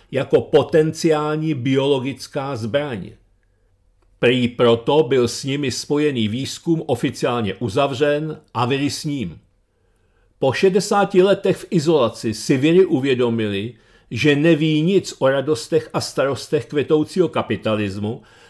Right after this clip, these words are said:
a rozhodli se stařeckou rozmrzelostí pohrát si s těmi, kdo jim nařídil izolaci,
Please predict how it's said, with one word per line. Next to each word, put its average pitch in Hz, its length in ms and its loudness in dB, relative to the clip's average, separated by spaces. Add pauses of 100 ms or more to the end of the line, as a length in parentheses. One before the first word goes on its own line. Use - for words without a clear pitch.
(140)
a 135 120 4
rozhodli 170 580 4
se - 180 -4
stařeckou 151 640 2
rozmrzelostí 123 920 -2
pohrát 143 580 0
si 156 140 -2
s - 140 -8
těmi, 113 420 -2 (280)
kdo 127 280 2
jim 175 240 6
nařídil 147 580 0
izolaci, 110 840 -4